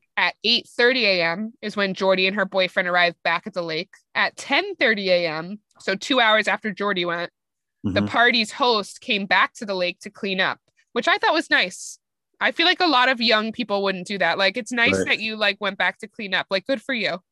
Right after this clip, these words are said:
Speaker 2: Yeah.
Speaker 1: So he told police that he saw Maddie's tent and it was zipped closed, and he didn't attempt to disturb her because he assumed she was, you know, still, still asleep in there.
Speaker 2: Okay.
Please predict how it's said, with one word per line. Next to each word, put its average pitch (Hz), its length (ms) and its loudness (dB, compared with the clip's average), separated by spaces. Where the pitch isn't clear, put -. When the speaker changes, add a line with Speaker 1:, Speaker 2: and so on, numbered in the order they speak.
Speaker 2:
Yeah. 104 180 -4
Speaker 1:
So 233 200 0
he 269 300 -2
told 320 260 -2
police 226 300 -8
that 208 100 -6
he 214 120 -4
saw 226 360 4
Maddie's 214 400 0
tent 220 280 0
and 202 80 -6
it 175 60 -6
was - 420 -10
zipped - 280 -4
closed, 202 640 -2
and 202 280 2
he 220 360 -2
didn't 220 340 -2
attempt 208 400 -4
to 214 60 -16
disturb 208 480 0
her 190 200 6
because 180 360 -6
he 185 140 -4
assumed 180 340 -6
she 190 120 -6
was, 165 240 -8
you 170 80 -6
know, 156 100 -6
still, 165 220 -12
still - 340 -10
asleep - 320 -12
in - 100 -14
there. 127 220 -12
Speaker 2:
Okay. 90 260 0